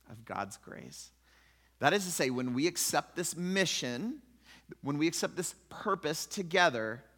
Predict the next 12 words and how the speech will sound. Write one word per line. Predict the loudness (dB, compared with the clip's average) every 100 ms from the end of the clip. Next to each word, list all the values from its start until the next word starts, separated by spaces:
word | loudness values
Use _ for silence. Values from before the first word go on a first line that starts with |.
| _ _ _ _ _ _ _ _ _ _ _
we | -8 -4 -4 -4 -8 -14 -14
can | -10 -10 -10
literally | -10 -8 -8 -10 -12 -16 -18
change | -20 -14 -10 -10 -10 -12 -20 _ -20
the | -18
world. | -12 -10 -12 -16 -20 _ _ _ _ _ _ _ _ _ -20 -20 -20 _ _ _ _ _ _ _ -20 -20 -20 -20 _ _ _ _
In | -8
fact, | -6 4 8 8 4 -8 -16 -20 -20 -12 -4
instead | -2 4 6 8
of | 6
becoming | 2 2 2 2
cynical | 4 6 6 6 4 2 4 2 0